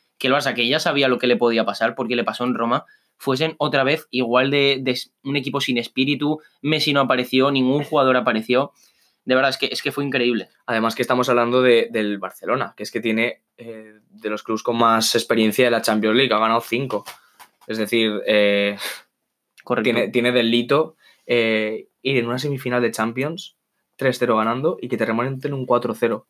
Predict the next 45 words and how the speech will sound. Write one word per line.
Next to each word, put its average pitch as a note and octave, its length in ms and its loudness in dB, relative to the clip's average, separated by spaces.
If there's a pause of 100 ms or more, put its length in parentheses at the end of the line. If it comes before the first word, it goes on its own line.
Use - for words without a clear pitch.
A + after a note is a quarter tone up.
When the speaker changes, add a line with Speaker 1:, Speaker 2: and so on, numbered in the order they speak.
(140)
Speaker 1:
Hmm. G#2 180 -8 (500)
Speaker 2:
Es A#2+ 120 -6
vergonzoso. A2 580 -4 (320)
Bueno, B2 200 2
yo C3 140 4
voy D3 120 4
a - 20 -4
pasar B2+ 380 -2
con, A#2 420 0
con B2 140 -2
otro A#2 180 -4
momento A#2 340 -4
que A2+ 60 -4
he A#2 40 -2
elegido, A#2 560 -6 (420)
y C3 160 2
ha B2+ 100 2
sido C#3+ 280 2
en C#3+ 60 -2
general, C3+ 600 0
eh, A2+ 360 2
toda, C3+ 380 2
todo C#3+ 140 0
este D3 160 -2
año D3+ 140 -2
la A2+ 100 2
Premier A2+ 320 0
League, G#2+ 260 -4
la A#2 160 -2
lucha A#2+ 400 0
que A#2+ 80 -6
hubo A#2 140 0
el A#2 60 0
año A2+ 200 -2
pasado, A#2 480 0 (760)
y, A#2 640 2
y A#2+ 120 0
el A#2 80 2
ahora A#2 1000 2 (140)
momento A2+ 400 -4
que - 20 0
está A#2 120 -6
atravesando A2+ 440 -4
el A2 80 0
Liverpool. G#2 500 -4